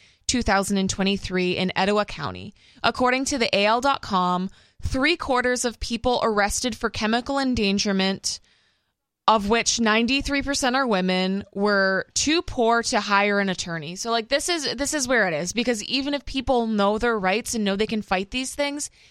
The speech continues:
if they can't hire an attorney, um, and, you know, one can be given to you, but I think you still have to pay a little bit for that. Like, I think it's, like, a discounted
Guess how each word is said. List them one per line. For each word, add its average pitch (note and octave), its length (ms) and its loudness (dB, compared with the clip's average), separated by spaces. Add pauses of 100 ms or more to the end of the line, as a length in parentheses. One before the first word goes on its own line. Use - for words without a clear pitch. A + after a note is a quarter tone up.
(160)
if A#3+ 160 -6
they A#3+ 160 4
can't D4+ 280 -2
hire A#3 300 2
an G#3 60 2
attorney, F#3+ 600 -2 (520)
um, F#3 480 2 (180)
and, A3+ 200 2
you A3 100 -2
know, A#3+ 160 4
one A#3+ 320 2
can A#3 260 -2
be G#3 260 0
given C4 460 0
to A#3 140 -4
you, G3+ 180 2
but G3+ 100 2
I F#3+ 100 2
think D4+ 280 -4
you C4+ 80 0
still - 260 0
have B3+ 200 -2
to G#3 100 0
pay G3+ 260 -2
a A3+ 80 2
little F3 240 -2
bit C#4+ 200 -2
for D#4+ 120 -2
that. F4+ 320 -2
Like, A3 140 -2
I G#3+ 80 2
think A#3+ 260 -4
it's, B3 160 -2
like, A3+ 80 -2
a F#3+ 80 2
discounted E4 920 -4